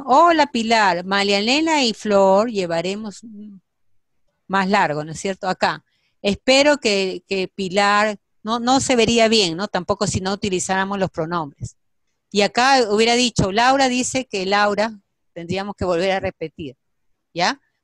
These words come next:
Por eso es importante el uso de los pronombres, porque están reemplazando los nombres,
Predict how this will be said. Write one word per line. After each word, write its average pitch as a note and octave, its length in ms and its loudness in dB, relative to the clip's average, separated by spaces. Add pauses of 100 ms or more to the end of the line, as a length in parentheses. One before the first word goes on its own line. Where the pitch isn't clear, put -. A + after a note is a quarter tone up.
Por G#3+ 160 2
eso C4+ 180 4
es D4 140 0
importante B3+ 960 0
el F#3+ 300 -6
uso A#3 400 -4
de G#3 140 0
los G#3+ 280 -4
pronombres, G3+ 960 -6
porque - 220 -12
están G3+ 260 -4
reemplazando G3 640 -6
los G3 180 -6
nombres, B3 580 -6